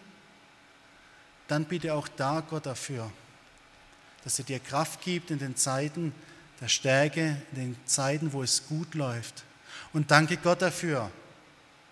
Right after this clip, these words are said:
dass es gerade in deinem Leben vieles gelingt, vieles vorwärts geht und vieles gut ist. Aber auch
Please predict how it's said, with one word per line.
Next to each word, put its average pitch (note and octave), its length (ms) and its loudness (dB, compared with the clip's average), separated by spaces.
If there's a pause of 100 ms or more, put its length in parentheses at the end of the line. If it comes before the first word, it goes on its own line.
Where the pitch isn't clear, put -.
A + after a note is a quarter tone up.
(340)
dass C3 160 -6
es C3+ 160 -4
gerade D3 280 -2
in D#3+ 60 -2
deinem D3 300 0
Leben C#3+ 460 -2 (400)
vieles C#3+ 500 -4
gelingt, C#3+ 580 -6 (520)
vieles D3+ 500 -2
vorwärts D3 560 -2
geht C#3+ 400 -2 (720)
und A#2+ 80 -14
vieles C#3+ 500 -4
gut D3 260 -4
ist. - 400 -4 (1800)
Aber B2 320 -6
auch D#3 280 2